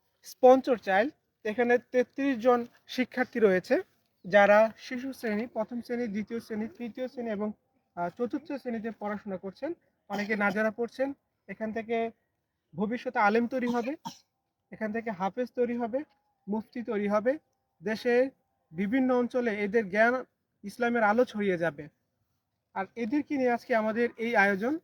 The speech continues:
এই অঞ্চলে, এই প্রত্যন্ত অঞ্চলে এই প্রতিষ্ঠানটি গড়ে তুলতে যারা অক্লান্ত পরিশ্রম করেছেন, আমরা মহান আল্লাহ তাআলার কাছে দোয়া করি তাদের এই অক্লান্ত পরিশ্রম যেন আল্লাহ তাআলা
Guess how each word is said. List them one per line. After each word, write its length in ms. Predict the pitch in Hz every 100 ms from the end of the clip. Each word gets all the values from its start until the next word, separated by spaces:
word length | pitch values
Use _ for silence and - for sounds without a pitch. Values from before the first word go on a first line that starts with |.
| _ _ _ _ _ _ _
এই 420 | 220 269 302 302 - _ _ _ _ _ -
অঞ্চলে, 420 | 208 214 247 214
এই 60 |
প্রত্যন্ত 480 | 226 247 - 254 233
অঞ্চলে 460 | 233 214 220 202 170 - -
এই 80 |
প্রতিষ্ঠানটি 680 | 208 240 - 269 - 254 254
গড়ে 180 | 214 220
তুলতে 440 | 220 220 220 233 240 _ _ 151
যারা 240 | 190 208
অক্লান্ত 380 | 196 233 233 262 226
পরিশ্রম 380 | 208 226 - 240
করেছেন, 380 | 208 190 254 320 _
আমরা 420 | 202 196 208 214 214
মহান 160 | 208 220
আল্লাহ 180 | 214 226
তাআলার 200 | 254 247
কাছে 200 | 247 247
দোয়া 200 | 208 214
করি 200 | 233 240
তাদের 340 | 208 185 208 - _ -
এই 120 | 214
অক্লান্ত 420 | 214 214 240 220
পরিশ্রম 560 | 254 214 220 - 269 247
যেন 200 | 220 214
আল্লাহ 520 | 214 214 _ 185 196
তাআলা 200 | 196 208